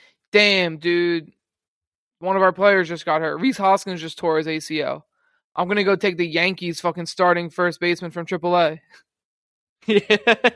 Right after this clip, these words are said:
Speaker 2: yeah, right.
Speaker 1: <laughs>
Speaker 2: That would be like a guy, that, I think that right now that's, like, Spencer Jones, who's, like, a very high prospect of ours, and it's like, that would be like taking, like, a first round draft pick from <laughs> somebody. Like, if you're just like,
Speaker 1: Yeah,
Speaker 2: "Ah, fuck it, 'cause I
Speaker 1: potentially.
Speaker 2: can."
Speaker 1: Yeah.
Speaker 2: Um,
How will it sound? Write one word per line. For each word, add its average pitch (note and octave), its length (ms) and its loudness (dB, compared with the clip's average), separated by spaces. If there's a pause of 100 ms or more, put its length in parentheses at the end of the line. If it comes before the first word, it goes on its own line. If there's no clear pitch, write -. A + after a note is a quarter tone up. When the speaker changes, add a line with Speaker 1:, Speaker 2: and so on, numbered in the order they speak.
(140)
Speaker 2:
yeah, F#3 280 -4
right. F3+ 400 -4 (140)
Speaker 1:
<laughs> - 160 -16
Speaker 2:
That G3 120 2
would A3 160 2
be A3 100 -4
like G3+ 320 2
a E3+ 80 -6
guy, C#3+ 300 4
that, F#3 180 4
I F#3+ 60 -2
think A3+ 160 -6
that C#3 160 -4
right D3+ 180 2
now C#3+ 160 4
that's, C#3+ 140 0
like, A#2+ 120 -8
Spencer B2+ 460 -4
Jones, A2 480 -4
who's, G#2+ 100 -14
like, A2 120 -6
a A2+ 60 -10
very A2 280 -2
high G#2 140 -2
prospect G#2+ 560 -6
of B2+ 100 -8
ours, A#2+ 300 2
and G2+ 100 -6
it's - 140 -10
like, F#2 260 -4 (400)
that D3 80 4
would F3 100 2
be G#3+ 80 0
like G#3+ 200 4
taking, C#3+ 340 -2
like, B2+ 160 -2
a B2 40 -14
first B2 260 -4
round A#2+ 180 -2
draft G2+ 260 -4
pick - 160 -14
from G#2 120 -14
<laughs> - 20 -14
somebody. F#3 640 -4
Like, F3 240 -4
if C#3 60 -20
you're C#3+ 100 -6
just B3 180 4
like, - 0 -
Speaker 1:
Yeah, F4 200 2
Speaker 2:
"Ah, - 20 2
fuck A3+ 120 -2
it, - 40 0
'cause B3+ 80 -6
I B3+ 40 0
Speaker 1:
potentially. A3 420 -2
Speaker 2:
can." A2+ 260 -6 (560)
Speaker 1:
Yeah. F#3+ 380 2
Speaker 2:
Um, G#2+ 200 -4